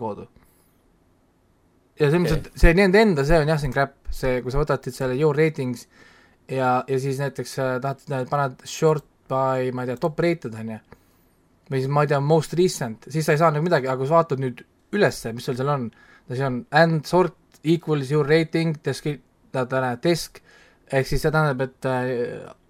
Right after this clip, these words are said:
Speaker 1: ask on ju ühtepidi, desk on teistpidi, on ju. At rating filter võrdub null,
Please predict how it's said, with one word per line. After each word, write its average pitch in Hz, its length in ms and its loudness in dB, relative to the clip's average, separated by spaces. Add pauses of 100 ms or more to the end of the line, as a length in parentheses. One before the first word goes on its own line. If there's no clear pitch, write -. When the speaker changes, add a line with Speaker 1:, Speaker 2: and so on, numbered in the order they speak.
(180)
Speaker 1:
ask - 240 -2
on 143 100 0
ju 160 140 6
ühtepidi, 156 340 -2
desk 156 240 0
on 143 80 -4
teistpidi, 131 460 -4 (400)
on 120 100 -8
ju. 107 60 -12 (500)
At 165 220 2
rating 185 340 6
filter 160 460 4 (240)
võrdub 147 260 0
null, 160 380 4